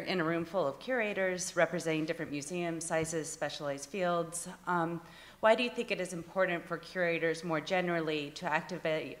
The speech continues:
um, actively participate in their local contexts? And what are some of the more innovative strategies and partnerships between museums and local communities you have seen work and some that might not have been as successful?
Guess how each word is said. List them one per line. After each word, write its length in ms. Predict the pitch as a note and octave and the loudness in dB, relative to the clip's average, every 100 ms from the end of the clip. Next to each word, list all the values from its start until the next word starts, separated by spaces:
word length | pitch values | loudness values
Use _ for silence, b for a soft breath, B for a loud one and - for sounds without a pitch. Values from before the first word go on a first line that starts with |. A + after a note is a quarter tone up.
| E3 | 0
um, 260 | D#3 C#3 D#3 | 0 2 0
actively 380 | F3 F3+ E3+ | -2 -2 -4
participate 1000 | D#3+ D#3+ D#3 A3 A3 - F#3+ D#3 D3 D3+ - | -4 -6 -2 -2 -2 -4 -4 -2 -2 -8 -6
in 240 | E3+ D#3+ | -2 0
their 160 | D#3 D3 | 0 0
local 300 | D#3 E3 D#3+ | 0 0 -2
contexts? 920 | - F#3 F#3 F3+ D#3+ C3+ - - - B B B B B F#3+ | -2 0 0 0 -2 -4 -4 -10 -12 B B B B B 2
And 400 | F3+ E3+ E3+ E3+ - F#3 | 6 6 4 0 -2 0
what 180 | G#3+ | 4
are 240 | G3 F#3 F3+ | 6 6 4
some 260 | - F3+ | 0 -2
of 60 | E3 | -2
the 60 | D#3+ | 0
more 180 | D#3 | 2
innovative 440 | D#3 E3+ E3 D3+ D3 | 2 2 0 -2 -2
strategies 680 | - E3 E3 D#3+ D#3+ D3+ D#3+ | 2 2 2 -2 -2 -4 -6
and 100 | D#3 | 0
partnerships 680 | D#3+ D#3 D#3 E3 D3 - | 0 2 -2 -2 -4 -4
between 540 | - D#3+ E3+ D3+ C#3+ C#3+ | -10 -10 -6 -4 -4 -4
museums 760 | D3+ D3 E3+ E3 D#3 D#3 D3 - - | -4 -4 -2 0 0 -2 -6 -10 -8
and 200 | D3 D#3 | -4 -2
local 220 | D3+ D3+ | -4 -6
communities 720 | - D3+ D3 D3 C#3+ C#3 - | -8 -6 -4 -4 -6 -8 -8
you 80 | D#3 | -8
have 120 | C#3+ | -8
seen 400 | - D#3+ C#3+ C3+ | -10 -8 -8 -2
work 360 | F3 F#3+ F#3 D#3+ | 2 2 2 -6
and 140 | C#3+ | -6
some 220 | D#3+ D#3+ | -4 -2
that 160 | C#3+ C#3 | -2 0
might 240 | D3 D3 | -4 -2
not 300 | D3 C#3 C#3 | 0 0 -2
have 220 | C#3+ C#3 D3 | -6 -6 -4
been 180 | C3+ | -6
as 180 | B2+ C3+ | -6 -10
successful? 760 | - - - - - - - | -14 -18 -14 -12 -12 -16 -18